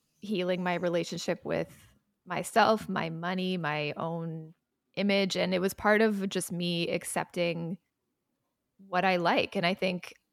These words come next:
a lot of us don't even know what we like sometimes. We don't really know ourselves because we're either so busy or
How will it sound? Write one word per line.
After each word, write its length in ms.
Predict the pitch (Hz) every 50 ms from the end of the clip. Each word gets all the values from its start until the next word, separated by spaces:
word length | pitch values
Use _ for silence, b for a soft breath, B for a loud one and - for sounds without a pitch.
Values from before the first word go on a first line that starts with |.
| _ -
a 80 | 196
lot 200 | 180 175 165 190
of 60 | 220
us 180 | - 254 262 -
don't 340 | - 180 180 190 185 190 - _ _ _ _ _ _ _ -
even 280 | 190 202 180 214 202 180
know 180 | 175 165 214
what 300 | 247 208 160 151 147 -
we 140 | - 156 147
like 520 | 147 143 - - - - - - - - - - -
sometimes. 560 | - 175 165 - - - - - - 180 -
We 100 | 185 180
don't 280 | 185 190 185 185 - -
really 260 | 190 190 185 185 190
know 260 | 180 185 175 175 180
ourselves 560 | 190 185 190 190 - 175 151 147 160 170 190
because 420 | 196 175 156 - 175 151 156 - -
we're 160 | - 175 165
either 240 | 156 170 180 180 202
so 180 | - - -
busy 520 | - - 214 233 190 220 208 196 196 190 175
or 380 | 165 160 165 160 160 175 175